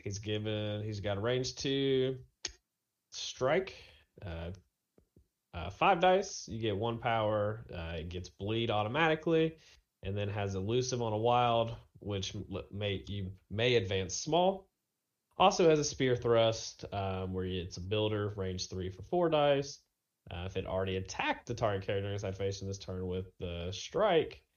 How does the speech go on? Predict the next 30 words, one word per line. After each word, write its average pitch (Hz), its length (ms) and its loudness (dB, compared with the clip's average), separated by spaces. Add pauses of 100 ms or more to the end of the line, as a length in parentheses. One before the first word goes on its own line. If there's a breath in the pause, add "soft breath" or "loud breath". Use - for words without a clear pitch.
(200)
it 90 80 -6
adds 90 220 -6
three 151 280 0
dice 110 340 2
to - 140 -12
this 92 220 -8
attack 110 380 -2
roll. 76 260 -8 (680)
Uh, 82 200 -6
if 92 120 -8
you've 95 280 -6
gathered 117 400 4
a 104 40 -4
theme 165 280 8
here, 143 200 4
we're 123 140 4
adding 113 220 4
a 104 40 -2
lot 101 180 2
of 95 60 -2
dice 90 280 -2
to 90 100 -10
all 65 160 -6
of 53 140 -10
our 55 60 -14
attacks. - 500 -14 (1120)
Try 160 220 10
to, 101 360 -4
at - 100 -4
least. - 400 -12